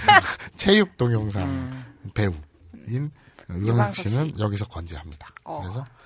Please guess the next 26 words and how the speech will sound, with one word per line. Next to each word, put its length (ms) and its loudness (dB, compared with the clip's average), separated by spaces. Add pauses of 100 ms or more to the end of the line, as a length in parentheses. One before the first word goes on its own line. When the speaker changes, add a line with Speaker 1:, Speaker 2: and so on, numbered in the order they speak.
(240)
Speaker 1:
자, 200 -4
이제 240 -4 (760)
배역을 420 0
맡아야겠죠. 960 -8
Speaker 3:
네. 380 -8
Speaker 1:
음, 140 -4
제작을 500 0
하기로 300 -4
했어요. 420 -4
시나리오가 500 -4
컨펌이 380 -2
됐어요. 520 0
Speaker 3:
네. 200 -8 (100)
Speaker 1:
이제 100 -12
결정이 400 0
났어요. 480 -8
이대로 240 6
찍자. 440 -6 (240)
Speaker 2:
음. 120 -12
Speaker 1:
오케이. 280 -4 (260)
그러면, 240 0 (380)
어, 240 -12 (1400)
지금 340 0 (1040)
이 280 -2 (220)
바나나 400 8
엔터테인먼트에서 1120 4